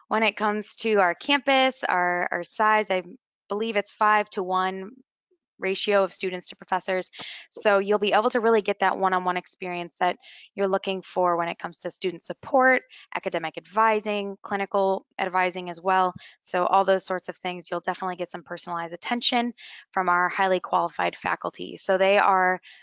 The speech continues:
there to help you. They are really student focused,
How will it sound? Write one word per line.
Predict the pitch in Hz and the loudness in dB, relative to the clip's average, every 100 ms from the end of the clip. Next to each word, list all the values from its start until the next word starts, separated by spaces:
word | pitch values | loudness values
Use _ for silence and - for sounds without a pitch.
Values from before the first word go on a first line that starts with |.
| _ 190 | _ -2
there | 226 247 | 2 4
to | 233 | 4
help | 202 196 - | 2 0 -2
you. | 185 214 226 226 226 _ _ _ | -4 -2 0 0 -4 _ _ _
They | 196 185 | 2 2
are | 180 175 | 2 0
really | 170 220 220 220 - _ _ | 0 0 2 0 -4 _ _
student | - - 220 196 - - | -14 -8 -8 -8 -12 0
focused, | 202 196 226 202 - - | 0 2 -2 -4 -12 -8